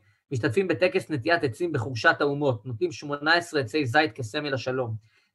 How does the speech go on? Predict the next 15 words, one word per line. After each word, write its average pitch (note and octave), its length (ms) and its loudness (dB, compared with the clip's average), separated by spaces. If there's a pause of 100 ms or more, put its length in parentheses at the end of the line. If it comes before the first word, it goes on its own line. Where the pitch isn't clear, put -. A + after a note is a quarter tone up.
גן F#3 180 8
השלום G#3 340 6
של F3 140 0
קושנר F3+ 360 2
מוקדש D#3 400 4
לג'רארד E3+ 680 8
על C3+ 180 6
ה-, C#3 60 8 (140)
על, C#3 300 6
אה, C3+ 240 6 (300)
על C#3 160 8
ההכרה D#3 460 10
שלו E3+ 420 6
ועל C#3+ 200 10
ה-, C#3 340 10